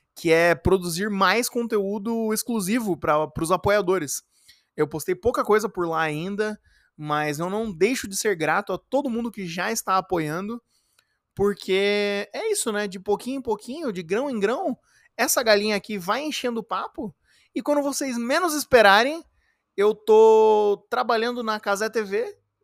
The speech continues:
e tô, ao mesmo tempo, sendo social media do Fluminense e sendo uma microcelebridade virtual, ganhando dinheiro no Apoia-se e em todas as outras plataformas que eu estiver, e estarei morando no Rio de Janeiro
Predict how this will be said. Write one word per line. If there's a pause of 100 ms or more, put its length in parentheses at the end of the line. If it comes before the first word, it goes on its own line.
(200)
e
tô,
ao
mesmo
tempo,
sendo
social
media
do
Fluminense (580)
e
sendo
uma
microcelebridade
virtual, (440)
ganhando
dinheiro
no
Apoia-se
e
em
todas
as
outras
plataformas
que
eu
estiver, (840)
e
estarei
morando
no
Rio
de
Janeiro